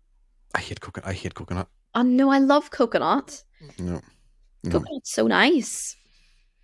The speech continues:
Speaker 1: No. I, I'd be a fan of, like, a butter chicken as well, like, something
Speaker 2: Yeah,
Speaker 1: mild
Speaker 2: but
Speaker 1: like that.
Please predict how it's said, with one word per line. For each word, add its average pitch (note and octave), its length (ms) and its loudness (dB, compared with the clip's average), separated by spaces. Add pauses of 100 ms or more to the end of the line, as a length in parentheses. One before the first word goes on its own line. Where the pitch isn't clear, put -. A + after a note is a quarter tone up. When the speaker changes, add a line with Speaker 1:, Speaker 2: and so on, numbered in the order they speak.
(680)
Speaker 1:
No. F#3 140 -8 (680)
I, B2+ 100 2
I'd C3 120 0
be D3+ 80 0
a C3+ 40 -2
fan E3+ 220 0
of, D#3 60 -4
like, C3+ 100 -2
a A#2 40 -6
butter A2 260 -2
chicken C3+ 260 -2
as G#2 100 -4
well, G2 200 0
like, G#2 140 -4
something F#2+ 500 -6 (200)
Speaker 2:
Yeah, F#3 200 2
Speaker 1:
mild F3 200 4
Speaker 2:
but F#2+ 40 -6
Speaker 1:
like F#2+ 160 -8
that. E3+ 180 -4